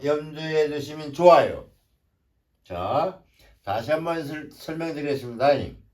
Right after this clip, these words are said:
신금은, 어, 음력으로 칠월을 의미합니다. 양력으로 팔월에서 구월 한 십 일까지를 의미해요.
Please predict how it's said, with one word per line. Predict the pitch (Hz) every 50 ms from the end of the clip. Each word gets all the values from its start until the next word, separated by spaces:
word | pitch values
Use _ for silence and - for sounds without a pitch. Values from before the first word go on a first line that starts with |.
| _ _ _ _ _ _ _ _ _ _ _ _ _ _ - - _ _ _ _ _ _ _ _ _ _
신금은, | - - - - 151 160 175 180 185 196 196 185 160 143 135 127 135 151 170 185 180 - - _ _ _ _ _ _ _ _ _ - _ _ _ _ _
어, | - 101 101 101 101 101 101 101 98 - - - - 139
음력으로 | 156 170 180 180 180 180 185 185 180 180 180 170 180 185 185 185 185 175 170
칠월을 | - - - 208 214 214 214 208 196 190 185 170
의미합니다. | 160 151 151 151 147 143 135 123 139 143 143 135 117
양력으로 | 110 117 117 147 123 123 123 120 120 120 113 110 117 - 139 - 143 135 139 -
팔월에서 | - - - 127 123 123 131 135 139 143 143 135 139 135 135 131 127 110 107 110 135 165 185 208 208 208 - _ _ _ _ _ _ _ _ _
구월 | - - 117 120 127 139 147 156 156 156 156 156 156
한 | 160 160 156
십 | 143 - - - 180 180 180 190
일까지를 | 196 190 190 190 - 185 175 160 156 170 175 202 202 185
의미해요. | 156 151 147 143 135 135 120 113 101 92 - - -